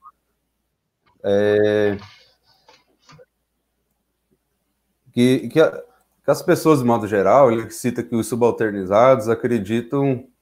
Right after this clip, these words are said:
no discurso midiático, né, que o agro é pop, que é a solução e a,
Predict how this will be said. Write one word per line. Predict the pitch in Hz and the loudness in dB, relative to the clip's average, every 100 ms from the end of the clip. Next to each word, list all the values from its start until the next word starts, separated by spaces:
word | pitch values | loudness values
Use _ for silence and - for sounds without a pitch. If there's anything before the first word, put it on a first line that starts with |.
| _ _ _ _ - | _ _ _ _ -6
no | 117 120 123 135 | 0 4 4 4
discurso | 147 180 - 160 160 | 2 -2 0 -2 -2
midiático, | 143 101 135 156 - 117 | -2 2 4 4 2 -4
né, | 123 | -4
que | 131 | 0
o | 117 | 2
agro | 107 120 117 | 4 4 4
é | 110 | 0
pop, | - 120 135 131 - | 2 4 4 4 0
que | - | -2
é | 113 113 110 | 0 2 0
a | 104 | -2
solução | - 110 104 - 104 117 127 | -4 -8 -8 -6 -2 0 -2
e | 104 | -4
a, | 95 | -8